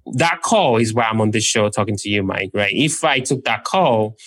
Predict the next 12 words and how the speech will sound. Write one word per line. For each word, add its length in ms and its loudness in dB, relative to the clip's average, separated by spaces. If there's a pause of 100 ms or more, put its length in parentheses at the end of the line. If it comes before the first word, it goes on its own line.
(120)
and 160 0
said, 240 0
"No, 240 4
I 120 0
don't 120 2
wanna 160 2
meet 380 -4
you," 400 0
or 100 0
whatever, 480 0 (260)
but 140 0
I, 240 -2